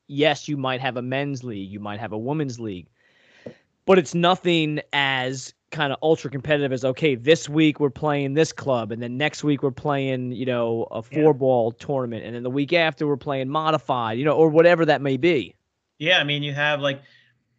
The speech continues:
Speaker 2: I'm not so familiar with all how it works, but you have, like, the gap matches and tri clubs. Like, even the women have, like, these tri club matches where it's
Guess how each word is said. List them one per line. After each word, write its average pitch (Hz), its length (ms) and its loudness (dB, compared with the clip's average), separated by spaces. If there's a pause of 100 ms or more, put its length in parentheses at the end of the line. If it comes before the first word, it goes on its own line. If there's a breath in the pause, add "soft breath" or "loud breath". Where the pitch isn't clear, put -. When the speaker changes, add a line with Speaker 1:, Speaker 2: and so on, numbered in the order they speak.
(300)
Speaker 2:
I'm 175 160 -6
not 160 220 -4
so 170 180 -2
familiar 143 380 -2
with 135 140 -4
all 139 180 0
how 131 200 -2
it - 20 0
works, 131 160 -2
but 147 80 -6
you 139 60 0
have, 135 80 -2
like, 131 120 -4
the 135 100 -6
gap 135 320 -2
matches 127 480 -8
and 117 160 -8
tri 147 300 0
clubs. 131 320 -4
Like, 123 100 -6
even 135 160 -6
the 131 100 -4
women 165 260 -4
have, 131 200 -2
like, 123 140 -6
these 117 160 -8
tri 127 240 -2
club 127 220 -4
matches 117 340 -8
where 123 120 -6
it's - 300 -14